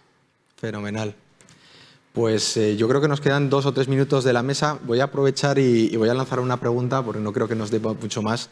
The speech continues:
y que la coja el que quiera. <laughs> Eh, pero es verdad que nos ha llegado una pregunta que creo que es bastante... Antes Javier ha hecho, yo creo, una mención a ello, y es si vemos el hidrógeno como una tecnología de almacenamiento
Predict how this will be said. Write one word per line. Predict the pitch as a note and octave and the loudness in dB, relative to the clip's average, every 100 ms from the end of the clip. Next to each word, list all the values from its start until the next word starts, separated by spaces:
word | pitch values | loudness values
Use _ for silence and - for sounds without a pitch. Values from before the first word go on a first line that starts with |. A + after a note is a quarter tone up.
| - - _ - | -18 -20 _ -2
y | A2 G#2 G#2 | 2 2 2
que | F#2+ | 0
la | G2+ | -2
coja | - - | -2 -4
el | A2 | -4
que | G#2+ | -2
quiera. | A2 A2 D3 - B2 - | 0 0 -2 -4 -6 -2
<laughs> | C3+ - - - - - - - | -2 -4 -14 -16 -16 -16 -14 0
Eh, | B2+ A2+ G#2 G2+ G2+ G2+ G2+ | 4 6 4 4 0 -2 -2
pero | - A2+ | 0 0
es | A2+ | 2
verdad | B2 | 2
que | B2+ | 2
nos | B2 A2+ | 0 -2
ha | A#2+ | 0
llegado | B2 | 0
una | B2 A#2+ | 0 0
pregunta | B2 A#2+ B2 C3 | 0 0 -2 -2
que | G#2+ | 0
creo | A#2 A#2 | 0 0
que | A#2+ | 0
es | A2+ | -2
bastante... | A2+ G2+ - A2 A2 A#2 A2 G2+ | -4 -4 -2 -2 2 2 2 0
Antes | G2+ A#2 A2 | -2 -2 -2
Javier | A2 A2 | -2 0
ha | G#2+ | -2
hecho, | G2+ G#2+ | -2 -2
yo | G2+ | -2
creo, | G#2 G2+ | -2 -2
una | G2 F#2 | -2 -2
mención | F#2+ F#2 F#2 | -4 -4 -2
a | F#2+ | 0
ello, | F#2+ A#2 - - - - | 0 -2 -6 -20 -20 -6
y | G#2+ | -2
es | A#2 | 0
si | A#2+ | -2
vemos | B2+ D3 | -2 -2
el | D3 | 0
hidrógeno | C3+ C#3+ D3 C#3+ | 0 -2 -2 -4
como | C#3+ A2+ | -4 -4
una | B2+ | -4
tecnología | B2 B2 A#2 - B2 | -4 -4 -4 -4 -4
de | |
almacenamiento | A#2 G#2 G#2+ G2+ G#2+ A2+ C3 | -4 -6 -6 -6 -6 -4 -6